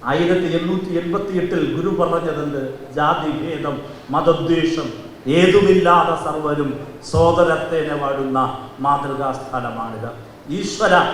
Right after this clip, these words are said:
അല്ലാ, തേരേ നാം." ഒരു ജാതി, ഒരു മതം, ഒരു ദൈവം, മനുഷ്യൻ.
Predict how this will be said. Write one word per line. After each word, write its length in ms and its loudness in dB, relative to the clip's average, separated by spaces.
അല്ലാ, 240 6
തേരേ 260 8
നാം." 140 8
ഒരു 220 -2
ജാതി, 360 6
ഒരു 200 0
മതം, 240 4
ഒരു 160 2
ദൈവം, 260 4
മനുഷ്യൻ. 540 2